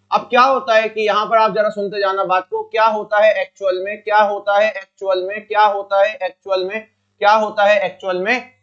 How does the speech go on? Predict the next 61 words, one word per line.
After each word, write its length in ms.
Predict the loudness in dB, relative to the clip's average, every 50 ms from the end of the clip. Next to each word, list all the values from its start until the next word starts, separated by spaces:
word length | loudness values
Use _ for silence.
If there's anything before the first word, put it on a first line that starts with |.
| _
कि 80 | -8 -6
जब 160 | -2 -2 -2
भी 200 | -2 0 0 0
हमारा 260 | 0 0 2 2 2
पॉइंटर 400 | 2 0 -2 -4 -4 -4 -2 -2
है, 120 | -2 -2 0
am 60 | 0
I 60 | 0
right 260 | 2 2 2 2 2
or 120 | 0 0 0
wrong? 160 | 0 0 -2
Absolutely। 640 | -2 -2 -4 -4 -6 -8 -8 -8 -8 -8 -10 -16 -16 -18 _ _ _ _ 0
अब 140 | 0 2 2
जब 140 | 0 2
ये 80 | 2 2
हमारा 260 | 4 4 4 4 4
pointer 500 | 2 2 0 0 0 2 4 4 6 6
है, 160 | 6 4 2
जब 240 | 2 2 2 4 4
हमारा 300 | 2 2 2 4 4 4
ये 160 | 4 2 0
पॉइंटर 500 | -4 -4 -4 -6 -6 -4 -4 -4 -4 -4
है, 60 | -4 -8
तो 140 | -10 -10
होता 300 | -8 -8 -8 -4 -2 -2
क्या 180 | -2 0 -2 -2
है 420 | 0 0 0 -2 -2 -4 -8 _ _ _ _ _ _ _ _ _ _ _ _ _
मैं 100 | -2 -2
आपको 180 | -2 0 0 -2
बताना 240 | -2 -2 -2 -2 -4
चाहूंगा, 320 | -4 -4 -4 -2 -2 -2 -2 -2 -6 -12 _ _ _ _ -2
अगर 240 | 0 0 0 -2 -2
system 400 | -4 -8 -8 -6 -4 -4 -2 -2
बेटा 200 | -2 -2 -2 -2
मेरा 240 | -2 0 4 4 4 4 2 0 0 2
ओवरडैम्प्ड 680 | 4 4 6 4 4 2 0 -2 -2 -2 -2 -2 -2
है, 100 | -2 -2 -2 -4 -10 _ _ _ -8
तो 60 | -6
जब 180 | -2 -2 -2 -2
भी 100 | 0 0
मुझे 240 | 0 0 0 0 -2 -2
मान 240 | 0 -2 -2 -2
लो 80 | -2 -4
कुछ 180 | -4 -6 -6 -6
भी 140 | -4 -4 0
value 260 | 0 0 0 0 -2 -2
पढ़नी 300 | 0 -2 -2 -2 -4 -8
है 80 | -8
और 60 | -10 -12
system 340 | -14 -20 -16 -12 -8 -8 -6
अगर 160 | -6 -8 -8
कभी 220 | -8 -8 -6 -6
यहाँ 200 | -6 -4 -4 -4
पे, 140 | -4 -6 -10
मान 160 | -16 -10 -6
लो 60 | -4 -2
मुझे 180 | -2 -2 0
ये 120 | 0 0 0
value 240 | 0 0 -2 -2
पढ़नी 280 | -2 -2 -2 -2 -4 -6
थी, 120 | -10 -12